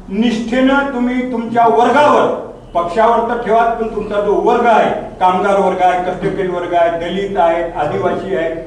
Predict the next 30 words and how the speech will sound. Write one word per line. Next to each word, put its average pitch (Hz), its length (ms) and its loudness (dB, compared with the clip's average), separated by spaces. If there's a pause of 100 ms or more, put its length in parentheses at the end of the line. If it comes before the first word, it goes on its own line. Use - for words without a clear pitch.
(160)
महिला 202 460 2
आहेत, 196 640 2 (340)
यांच्यावर 220 680 2
निष्ठा 208 460 -2
ठेवून 226 360 2 (320)
आपण 220 340 2
काही 254 260 -4
फार 240 280 2
लोक, 240 440 2 (160)
लवकर 220 260 2
काही 226 340 -2
क्रांती 208 340 -2
करू 214 200 -6
शकू, 196 400 -4
आपल्या 190 300 0
काळात 190 320 0
ती 190 100 -6
होईल 185 280 -4
असं 220 120 -2
नाही, 214 300 2 (360)
पण 254 280 0
त्या 262 240 2
क्रांती 214 480 0
कार्यामध्ये 190 1080 0 (500)
तुम्ही 214 440 -6
खारीचा 240 520 0
वाटा - 600 2
तुमच्या 220 360 0
हयातीत 196 760 0
उचला 202 560 2